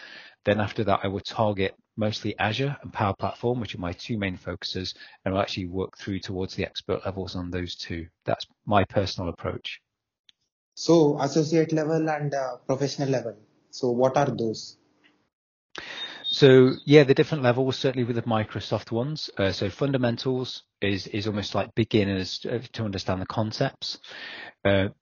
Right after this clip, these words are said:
Speaker 1: then when you look at the associate level and the expert level, those two there, they're known as, uh, the role-based certifications.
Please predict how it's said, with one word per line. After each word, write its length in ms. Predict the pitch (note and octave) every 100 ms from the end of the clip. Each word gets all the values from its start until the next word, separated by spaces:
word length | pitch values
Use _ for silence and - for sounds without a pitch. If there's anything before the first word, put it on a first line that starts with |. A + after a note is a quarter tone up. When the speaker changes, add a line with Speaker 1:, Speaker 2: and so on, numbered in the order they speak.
| _ _
Speaker 1:
then 380 | - A2+ A2 A2+ -
when 180 | A#2 A#2
you 160 | A#2+
look 240 | A2 G2+ B2
at 120 | G#2
the 260 | G#2 F#2+ -
associate 800 | G2+ - A#2 A2+ - G#2 -
level 380 | F#2+ F#2 A2+ A#2 _ _ _
and 140 | G2+ F#2+
the 80 |
expert 460 | G2 - - G#2 F#2
level, 380 | F#2 F2+ G#2+ G#2 _ -
those 240 | G2 F2
two 240 | - G2+
there, 260 | F#2 F#2+ F#2 - - _
they're 120 | A2+
known 220 | G#2 G2+
as, 240 | G2 F2+ -
uh, 220 | G2 F2 G2
the 100 | F#2+
role-based 800 | G2+ G2+ G2+ F#2+ F2+ - - - _
certifications. 1040 | - G#2 G2 G#2+ - G2 F2 F#2+ F2+ F#2